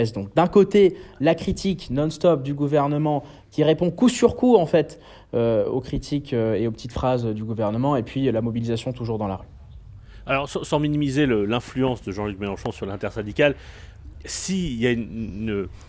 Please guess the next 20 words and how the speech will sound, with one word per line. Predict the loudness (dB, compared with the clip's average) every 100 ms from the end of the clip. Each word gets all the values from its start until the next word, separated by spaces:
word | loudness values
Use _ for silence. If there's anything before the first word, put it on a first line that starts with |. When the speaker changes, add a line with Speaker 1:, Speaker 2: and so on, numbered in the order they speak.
| -8
Speaker 2:
un | -4
rassemblement | -2 -2 -2 0 -2
organisé | -2 -6 -4 -4 -4 -6 -16 -14
le, | -6 -4 -2
le | -4
samedi | -4 -6 -6 -10 -4
onze, | 0 0 -2
en | -4
plus | -4 -2 -2
d'un | -2 -2
rassemblement, | -2 -2 -4 -2 -2 -4 -6
euh, | -8
et | -10 -12
d'une, | -12 -10 -8 -10 -4
pardon, | -4 -4 -10 -18
s'il | -12 -8 0
y |
a | 2
une | 4
mobilisation | 2 2 0 2 2 0 -4 -6